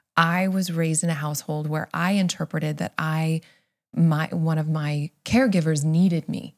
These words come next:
and I was the glue of the family, and their emotional well-being was my responsibility. So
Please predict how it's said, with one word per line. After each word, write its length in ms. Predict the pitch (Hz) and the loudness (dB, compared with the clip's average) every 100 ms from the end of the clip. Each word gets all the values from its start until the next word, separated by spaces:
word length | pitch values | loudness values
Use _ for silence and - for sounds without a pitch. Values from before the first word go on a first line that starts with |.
| - | -4
and 160 | 165 | 0
I 100 | 156 160 | 2 2
was 160 | 165 | 0
the 100 | 165 | -2
glue 300 | 160 180 190 | -4 0 2
of 140 | 170 160 | 0 -2
the 80 | |
family, 440 | 151 151 147 151 151 | -6 -6 -4 -4 -2
and 260 | 160 160 | 2 2
their 260 | 170 165 170 180 | 4 2 2 2
emotional 480 | 170 170 165 180 | 2 2 2 0
well-being 440 | 170 165 160 190 170 | 2 0 2 2 2
was 140 | 151 | 2
my 120 | 160 | 0
responsibility. 800 | 151 151 - 156 180 185 170 156 | 0 0 0 -2 2 2 2 0
So 200 | - 165 | 0 0